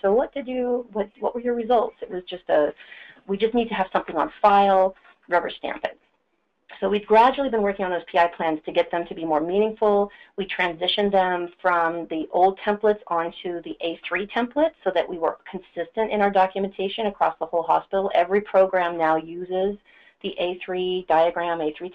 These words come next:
template for documenting improvement and project work. And so we kind of brought that process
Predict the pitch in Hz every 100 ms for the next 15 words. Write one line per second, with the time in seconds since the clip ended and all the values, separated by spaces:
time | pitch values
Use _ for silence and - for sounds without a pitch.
0 | 180 - 180 175 - _ - - _ 190
1 | 185 160 160 180 175 175 180 180 170 165
2 | 165 160 - - - 185 - 156 - -
3 | - - _ - - _ 185 185 202 196
4 | 202 - 262 339 - 190 202 226 240 202
5 | - 185 185 180 170